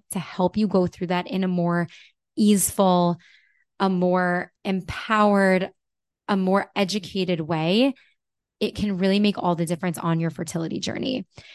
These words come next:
And I actually just taught a free masterclass on this, on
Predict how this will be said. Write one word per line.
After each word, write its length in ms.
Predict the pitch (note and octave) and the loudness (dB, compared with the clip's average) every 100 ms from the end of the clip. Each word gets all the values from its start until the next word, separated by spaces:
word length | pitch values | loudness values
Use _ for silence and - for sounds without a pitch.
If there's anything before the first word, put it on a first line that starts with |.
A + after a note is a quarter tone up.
| - _ - | -20 _ 0
And 400 | G3 F3+ F3+ - - | 2 4 2 -2 0
I 200 | F#3+ G3 | 0 2
actually 480 | - G3+ - A#3 G#3+ | 2 -2 0 -2 0
just 280 | G3+ E3+ | 0 -2
taught 360 | - F#3 E3+ E3+ _ | -4 0 0 -2 _
a 60 | F3+ | -8
free 400 | - - G3+ A3 | -8 -2 2 4
masterclass 800 | F3+ E3 F3 F3 - F#3 F#3 - | 2 -2 -4 -8 -2 0 0 0
on 160 | G3 | 2
this, 200 | G#3+ A3+ | 2 0
on 200 | - F3+ | -2 -8